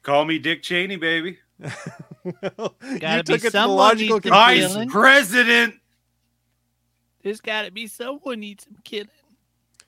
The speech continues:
Speaker 2: You know, I'm not sure the world is ready for Vice President Willie. A heartbeat away from the presidency.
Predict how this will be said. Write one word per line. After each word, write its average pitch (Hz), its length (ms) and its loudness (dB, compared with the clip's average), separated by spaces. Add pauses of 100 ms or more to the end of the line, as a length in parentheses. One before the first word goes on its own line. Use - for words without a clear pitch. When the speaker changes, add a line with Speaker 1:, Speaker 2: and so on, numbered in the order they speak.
(100)
Speaker 2:
You 165 120 -8
know, 247 340 0 (320)
I'm 220 160 -4
not 262 180 -4
sure 254 180 -8
the 214 80 -4
world 196 300 -2
is 147 120 -8
ready 143 220 -8
for 131 140 -18
Vice 127 240 -8
President 135 420 -12
Willie. 139 380 -12 (1000)
A 143 60 -10
heartbeat 202 400 0
away 190 240 2
from 208 120 -14
the 180 80 -8
presidency. 196 680 -6